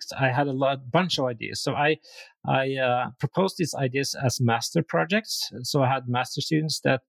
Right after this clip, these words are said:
st-, you know, got involved. They developed prototypes, and we tested these in the classroom. And when, and for instance, Kahoot, at that time, what's called, called Lecture Quiz, was one of these ideas. And we tested Lecture Quiz in the classroom,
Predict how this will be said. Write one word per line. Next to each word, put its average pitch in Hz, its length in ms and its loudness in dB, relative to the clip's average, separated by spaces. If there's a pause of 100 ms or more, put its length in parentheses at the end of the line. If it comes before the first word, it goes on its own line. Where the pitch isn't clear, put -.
(260)
st-, - 300 -8 (260)
you 147 80 4
know, 127 100 4
got 120 200 -2
involved. 131 400 0
They 127 280 2
developed 117 440 0
prototypes, 165 560 2
and 120 80 0
we 120 80 -2
tested - 360 -2
these 131 260 0
in 127 60 0
the 117 60 0
classroom. 147 420 2 (420)
And 151 200 6 (160)
when, 196 360 4 (500)
and 151 120 2
for 175 120 2
instance, 160 260 -4
Kahoot, - 560 0 (340)
at 139 120 0
that 156 140 0
time, 143 180 -2
what's 127 140 -4
called, 131 260 0 (160)
called 131 180 2 (100)
Lecture 135 400 0
Quiz, 226 340 0
was 151 220 0
one 139 280 0
of 135 160 -6
these 120 240 0
ideas. - 420 -2 (220)
And 135 100 8
we 160 60 6
tested 175 540 2
Lecture 143 360 -2
Quiz 143 280 0
in 143 180 2
the 123 100 2
classroom, 196 460 0